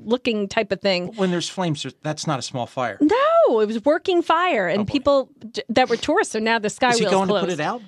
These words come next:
Speaker 1: No, <laughs> Nick just
Speaker 2: Okay.
Speaker 1: read, no, it's already out.
Speaker 2: <laughs>
Speaker 1: But anyway, Billy, uh, I brought you in today because, um, you know, I saw Pelosi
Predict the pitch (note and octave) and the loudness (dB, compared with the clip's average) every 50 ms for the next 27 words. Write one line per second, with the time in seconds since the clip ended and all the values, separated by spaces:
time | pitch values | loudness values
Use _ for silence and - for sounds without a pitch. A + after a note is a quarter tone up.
0 | - _ C4 C#4 C#4+ C#4+ - D4+ F4+ F#4+ F4 F4 E4 - C#4+ D4 - - G#3 F#3+ | -4 _ 4 4 4 4 4 2 4 4 4 4 4 2 0 -2 -4 -8 -10 -8
1 | - - F3+ - - B3 G#3+ A3+ A3+ A#3+ A3 - B3 - C4 A3+ G#3+ A3 G#3 G3+ | -4 -4 -2 0 0 0 2 4 4 2 2 0 -2 0 0 0 2 2 0 0
2 | F#3+ G3 G3 F#3+ - - - - - - - - - - - D4+ D4 - G#3+ D4 | 0 -2 -4 -4 -6 -10 -14 -14 -12 -10 -10 -8 -2 0 2 2 2 2 2 2
3 | D#4 C#4+ B3+ A3+ G#3+ A3 - - - _ - E4+ F#4+ F#4+ F#4+ F#4 F4 D4+ - C#4+ | 2 2 2 2 0 0 -4 -8 -18 _ 2 4 4 4 4 0 0 2 2 4
4 | D4 D4 - - C4 A#3+ E4+ F4 F4 - - E4+ E4 E4 D#4+ D#4 - E4 C#4+ C#4 | 4 4 2 0 0 2 0 0 0 -2 -2 0 0 0 0 2 2 2 2 2
5 | C#4 D4+ C#4 D#4 - - C#4 B3+ B3+ - - - A#3+ A#3 A3+ A3+ A#3 A#3 - - | 2 0 0 -2 0 2 2 2 2 0 0 2 2 4 4 2 2 -2 -2 0
6 | - C4+ B3+ C4 B3+ A#3+ - A#3 B3 B3 - - C4+ C#4+ D4 D4 D4+ D4+ - _ | 2 2 4 4 2 2 2 2 0 0 0 2 2 4 4 4 2 0 -2 _
7 | _ _ _ - - D4 D4 C#4 C4 C4 C4+ - - B3+ A3+ A3 A3+ B3+ | _ _ _ -4 0 0 2 4 4 2 2 0 -2 -4 -2 -2 -2 -4